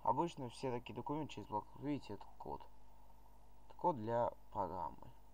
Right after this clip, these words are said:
Который через программу, по-, через специальную программу вы сможете всё равно прочитать. Всё. Теперь можете закрыть. И данная программа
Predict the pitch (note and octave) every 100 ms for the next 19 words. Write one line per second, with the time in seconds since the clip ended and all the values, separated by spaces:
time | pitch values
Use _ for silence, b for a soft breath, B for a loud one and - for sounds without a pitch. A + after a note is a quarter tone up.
0 | - - - - - - B2 B2+ B2 -
1 | C#3 B2+ B2 G#2 C3+ G2+ G2+ A#2 - B2
2 | - B2 C#3 A#2 - F#3 F3 B2+ E3 F3
3 | - - A2 A#2+ - A2+ - - - -
4 | - - B B B B B B - -
5 | - - - C#3 A#2 G2+ - - - -
6 | - - - B B B B - C#3+ C#3
7 | G#2+ - - C3+ C3 A#2 - G#2 A#2 A2+
8 | G3 A3+ - - - - - - - -
9 | - - - - - - - - - -
10 | - - - - - - - - - -
11 | - - - - - - - - - -
12 | - - B2 B2 - - - A2+ C3 A#2
13 | G#2 B2+ D#3 G#3+ G#3+ G#3